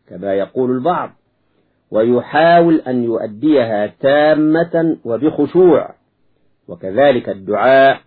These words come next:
يكون بتضرع وحضور ذهن، فقبول الصلاة والدعاء وترتب آثارهما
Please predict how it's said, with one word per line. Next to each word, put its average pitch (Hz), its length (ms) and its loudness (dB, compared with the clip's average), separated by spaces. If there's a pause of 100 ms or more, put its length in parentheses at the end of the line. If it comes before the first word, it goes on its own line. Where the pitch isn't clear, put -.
(320)
يكون 101 560 -4
بتضرع 104 960 -4
وحضور 107 540 -4
ذهن، 156 320 0 (920)
فقبول 127 580 2
الصلاة 151 580 2
والدعاء 107 720 -2 (720)
وترتب 117 840 -4
آثارهما 151 1300 2